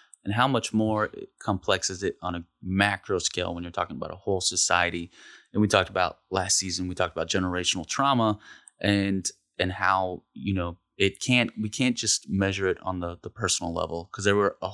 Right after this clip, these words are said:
a whole bunch of actions that preceded our arrival, even on this earth, our existence, you know, our parents' decisions and the decisions of people in society before that. And so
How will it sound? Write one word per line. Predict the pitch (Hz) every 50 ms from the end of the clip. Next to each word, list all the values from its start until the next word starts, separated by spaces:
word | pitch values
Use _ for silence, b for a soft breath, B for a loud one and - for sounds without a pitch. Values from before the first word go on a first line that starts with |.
| - - _ _ -
a | 92
whole | - - - 147 143 139 131 117 107
bunch | - 117 113 -
of | 113 98 98 -
actions | - 107 104 95 - - - 101 95 87 98
that | 101 90 -
preceded | - - 95 - - 107 104 98 95 90 90 - B B B B B B B B -
our | 104 107 82 - - - _ _ _ _ _ 98
arrival, | 98 92 92 95 98 101 92 92 87 87 82 - -
even | 98 101 104 92 85 - _ -
on | 107 101
this | 90 87 - -
earth, | - 92 95 - - - - -
our | 87 95 95
existence, | 92 90 98 92 95 95 - - - 87 82 - - -
you | 85 87
know, | 85
our | 85 85
parents' | - - - 107 101 92 -
decisions | - 87 - - 87 87 92 90 87 85 -
and | - - 82 - -
the | - - - _ _ - -
decisions | 85 - - 92 90 98 95 -
of | 87 -
people | - 101 92 - 85 85 85
in | 85 85 80
society | - - - - - 98 92 87 87
before | 87 - - _ 101 95 92
that. | 92 87 80 - - B B B B B B B B B B B
And | - 107 -
so | - - 110 101 101 98 95 90 92 92